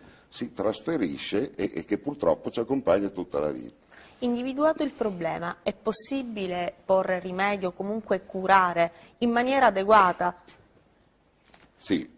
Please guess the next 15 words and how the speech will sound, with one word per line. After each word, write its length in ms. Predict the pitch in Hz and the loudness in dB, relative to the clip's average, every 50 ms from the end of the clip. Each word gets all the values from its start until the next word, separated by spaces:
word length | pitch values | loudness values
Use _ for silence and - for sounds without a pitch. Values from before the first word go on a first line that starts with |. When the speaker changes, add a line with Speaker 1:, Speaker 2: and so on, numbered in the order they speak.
| _ | _
Speaker 1:
le 220 | - 85 92 95 95 | -8 -2 0 0 0
rispondo 400 | 101 95 - - 123 120 117 104 | 0 -2 0 2 2 2 2 0
fra 140 | 104 110 110 | 0 0 0
un 100 | 117 127 | 2 2
attimo 320 | 139 143 - 135 127 107 | 0 0 0 0 -2 0
perché, 340 | 82 98 82 - - 92 98 - - | -2 -4 -4 -4 -4 -4 -4 -4 -4
eh, 500 | - 87 87 87 82 82 85 80 78 - - - - - - - _ | -2 -2 0 0 0 0 0 -2 -2 -6 -10 -16 -20 -20 -20 -20 _
a 100 | _ 90 | _ -8
questo 300 | - - 107 92 - 117 | -2 -2 -2 -2 -2 -6
punto 340 | - - 110 107 110 101 107 | -4 -2 0 0 0 0 -2
viene 220 | 92 92 87 90 90 | -2 0 -2 -2 -2
fuori 340 | - 90 92 90 92 92 80 | 0 0 0 0 0 -2 -4
di 100 | 76 87 | -6 -6
nuovo 280 | 87 87 85 82 82 | 0 0 0 2 2
l'animale. 720 | 82 82 78 73 80 92 95 85 80 71 67 69 67 60 | 0 -2 -2 -2 -4 -2 -2 -2 -2 -4 -6 -8 -8 -10